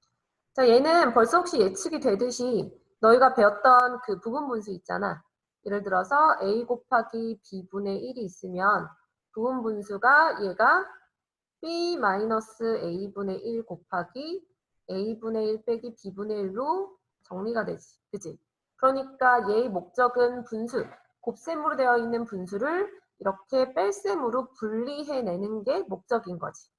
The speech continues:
그치? 자, 요거는 우리가 수학화에서 했기 때문에 공식 자체가 생소하진 않을 거라고 생각이 들고, 그래서 이렇게 부분 분수 성질 이용해서 너희가 풀 때, 어, 이렇게 연산 실수 안 하도록 주의해야 될 게 하나 있었어.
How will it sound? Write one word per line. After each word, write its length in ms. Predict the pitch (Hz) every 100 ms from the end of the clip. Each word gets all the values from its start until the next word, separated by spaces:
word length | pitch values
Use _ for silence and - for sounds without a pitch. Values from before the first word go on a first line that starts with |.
| _
그치? 240 | 196 208 285 _ _ _ _
자, 100 | 262
요거는 380 | 208 220 330 320
우리가 260 | 214 240 254
수학화에서 560 | 415 480 466 339 339
했기 300 | 349 349 349
때문에 540 | 285 254 220 202 180 -
공식 360 | 214 226 -
자체가 480 | - 175 - 226 208
생소하진 580 | 285 302 302 269 262 220
않을 280 | 170 202 208
거라고 260 | 196 196
생각이 380 | 202 240 226 220
들고, 600 | 196 170 180 277 370 - _ _ _ _
그래서 180 | 247 247
이렇게 240 | 240 - 254
부분 280 | 226 294 349
분수 220 | 349 349
성질 320 | 349 339 330
이용해서 380 | 208 214 226 240
너희가 320 | 175 196 220
풀 240 | 349 349 349
때, 280 | 254 226 - _ _ _ -
어, 440 | 196 202 196 196
이렇게 200 | 196 -
연산 380 | 208 220 285 392
실수 300 | 349 349 -
안 180 | 202 208
하도록 280 | 226 214 214
주의해야 440 | - 196 233 269
될 120 | 220 196
게 80 | 202
하나 180 | 196
있었어. 320 | 180 - 175